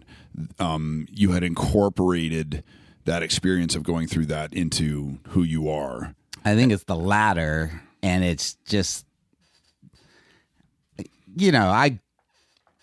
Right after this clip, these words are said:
Speaker 2: grew up and, you know, both my parents were teachers. We didn't have a lot of money, but we never wanted for anything. Like, we had a pretty good family structure as far as, like,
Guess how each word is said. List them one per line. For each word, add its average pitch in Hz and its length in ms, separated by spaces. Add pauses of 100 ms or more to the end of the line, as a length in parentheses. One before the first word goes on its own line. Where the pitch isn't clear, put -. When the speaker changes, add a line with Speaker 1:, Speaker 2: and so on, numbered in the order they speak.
(100)
Speaker 2:
grew 180 420
up 143 260
and, 127 600
you 180 100
know, 123 60
both 131 180
my 120 100
parents 104 240
were 90 220 (360)
teachers. 175 1200
We 139 120
didn't 110 160
have 90 100
a 80 60
lot 87 340
of 139 80
money, 143 240
but 104 120
we 90 100
never 82 280
wanted 117 580
for 135 160
anything. 123 920
Like, 92 280
we 95 100
had 113 160
a 90 40
pretty 127 440
good 110 520 (600)
family 120 800
structure 117 580
as 92 120
far 90 160
as, 76 100
like, 78 160